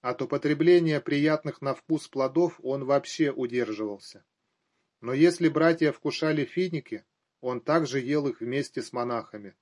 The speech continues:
Даже брал с собою довольно много, но съедал потом не более двух. Ночи он любил проводить в борствовании. Преподобный Феодор в короткое время успел стяжать много плодов духовных.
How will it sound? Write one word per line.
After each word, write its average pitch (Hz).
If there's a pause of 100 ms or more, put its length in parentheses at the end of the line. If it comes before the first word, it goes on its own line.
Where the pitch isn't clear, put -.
(420)
Даже 123
брал 147
с 165
собою 139
довольно 131
много, 139 (400)
но 123
съедал 143
потом 127
не 120
более 135
двух. 110 (920)
Ночи 160
он 143
любил 139
проводить 135
в 113
борствовании. 113 (880)
Преподобный 147
Феодор 156
в -
короткое 143
время 151
успел 127
стяжать 127
много 147
плодов 123
духовных. 120